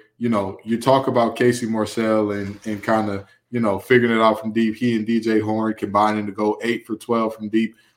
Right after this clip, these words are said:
What a time. You can always live with that. I'll take that every day and twice on Sunday. But I think one of the bigger themes to kinda, uh,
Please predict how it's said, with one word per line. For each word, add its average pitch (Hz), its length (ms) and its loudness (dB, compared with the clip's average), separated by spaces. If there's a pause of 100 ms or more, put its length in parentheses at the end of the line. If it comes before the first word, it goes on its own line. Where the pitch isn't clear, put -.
(120)
What 135 160 4
a 147 60 4
time. 107 360 2
You 113 120 0
can 113 140 0
always 120 440 4
live 110 180 2
with 104 120 -4
that. 110 220 2 (220)
I'll 113 160 2
take 117 240 0
that 113 160 2
every 110 180 0
day 113 120 0
and 110 100 -2
twice 110 240 0
on 113 100 -6
Sunday. 113 380 -2 (380)
But 165 100 4
I - 180 6
think 247 300 -2
one 170 160 0
of 156 60 2
the 135 60 4
bigger 131 380 2
themes 117 300 -2
to 110 100 -8
kinda, 107 400 -2 (400)
uh, 107 360 -2